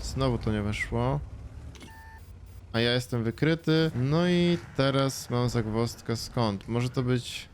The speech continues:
wykrycie ze środka. Może to jakoś Leopard po timingu mnie zaświecił. No, Leopard jest na dwa strzały.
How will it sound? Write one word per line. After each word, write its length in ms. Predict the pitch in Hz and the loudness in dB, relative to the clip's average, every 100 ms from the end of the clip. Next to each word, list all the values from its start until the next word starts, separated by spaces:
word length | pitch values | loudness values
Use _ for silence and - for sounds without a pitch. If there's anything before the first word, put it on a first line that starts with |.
| - | -8
wykrycie 420 | 110 117 135 135 123 | -4 0 0 2 2
ze 120 | 120 | 0
środka. 640 | - 123 113 - 117 120 131 | 2 0 0 2 4 4 2
Może 240 | 117 120 | 2 0
to 340 | 120 123 123 - | 2 2 2 2
jakoś 340 | 110 - 113 113 | 0 0 0 2
Leopard 360 | 120 120 117 | 2 0 -4
po 280 | - - 127 | -8 -2 2
timingu 420 | 120 131 127 117 | 2 2 2 2
mnie 120 | 110 | 2
zaświecił. 720 | 107 107 - 113 - 113 113 127 | 0 -2 0 -2 0 0 2 2
No, 80 | 117 | 2
Leopard 320 | 135 143 160 | 2 4 4
jest 140 | 151 143 | 4 2
na 80 | |
dwa 160 | 135 143 | 2 2
strzały. 600 | - - 156 147 127 | 0 4 6 6 4